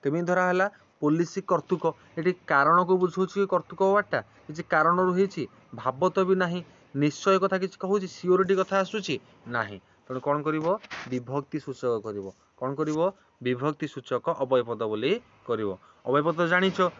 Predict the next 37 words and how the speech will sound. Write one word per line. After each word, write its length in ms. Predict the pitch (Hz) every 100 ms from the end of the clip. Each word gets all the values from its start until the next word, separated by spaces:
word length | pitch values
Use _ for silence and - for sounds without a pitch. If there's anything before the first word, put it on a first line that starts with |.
| -
ନିହାତି 240 | - 143 160
କ'ଣ 140 | 165 170
ହଉଥିବ? 340 | 170 175 185 180 240 - _
ଯୋଉ 120 | 139
ପଦ 180 | 147 147 156
କେତେବେଳେ 300 | 165 175 180 -
ପରିବର୍ତ୍ତନ 560 | 143 160 175 175 175 151
ହବନି, 380 | 139 131 117 95 - _ -
କର୍ତ୍ତା 300 | 127 - 156
ହଉ, 280 | 160 165 175 175
କର୍ମ 200 | 147 151 156
ହଉ, 200 | 160 175
କ୍ରିୟା 300 | 165 143 151
ହଉ, 140 | 151 175
ଯୋଉଠି 460 | 139 151 185 190
ସେ 140 | 208 226
ୟୁଜ୍ 280 | 208 208 185
ହବ 140 | 196 202
ନା 80 | 202
କାହିଁକି, 400 | 190 196 180 127 - - -
କେବେ 140 | 151 160
ହେଲେ 140 | 185
ସେ 100 | 190
ପରିବର୍ତ୍ତନ 640 | 196 151 139 160 165 160 175
କେବେ 220 | 160 139
ହେଲେ 240 | 135 127 196 254 _ _
ହବ 140 | 139 123 123
ନାହିଁ। 200 | 110 98 - - -
ଉଠିଆ 400 | 170 - - 214 214
ଖାଇବା, 400 | 180 175 135 104 - _ _
ମା 140 | 127 147
ପିଲା 240 | 165 175 190
ଉଠିଆ 400 | 160 - 165 180
ଖାଉଛନ୍ତି, 500 | 156 151 - 123 104 95 - -
ତାର 100 | 131
ଅର୍ଥ 120 | 127 143
କ'ଣ? 180 | 185